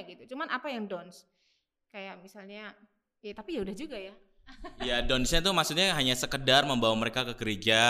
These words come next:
Speaker 2: kayak gitu juga. Jangan itu juga, kita tetap harus memberitakan pesannya kan, kayak gitu. Atau don'ts-nya jangan pernah memanipulasi kegiatan-kegiatan pemberitaan Injil hanya dengan sekedar
Speaker 1: Hmm.
Speaker 2: bagi kita tuh hanya gini,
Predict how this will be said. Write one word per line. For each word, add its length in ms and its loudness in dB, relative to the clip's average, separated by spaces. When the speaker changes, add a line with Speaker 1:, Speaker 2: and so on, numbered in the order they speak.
Speaker 2:
kayak 220 -4
gitu 180 -2
juga. 240 -4
Jangan 320 -2
itu 220 -6
juga, 340 0
kita 260 -2
tetap 220 -8
harus 220 -6
memberitakan 640 -4
pesannya 560 -6
kan, 320 -8
kayak 240 -12
gitu. 80 -12
Atau 480 -4
don'ts-nya 440 -4
jangan 480 -4
pernah 240 -6
memanipulasi 1120 -2
kegiatan-kegiatan 800 -8
pemberitaan 480 -8
Injil 260 -8
hanya 240 -8
dengan 380 -4
sekedar 720 -2
Speaker 1:
Hmm. 540 -20
Speaker 2:
bagi 320 0
kita 260 0
tuh 100 -4
hanya 300 0
gini, 320 -2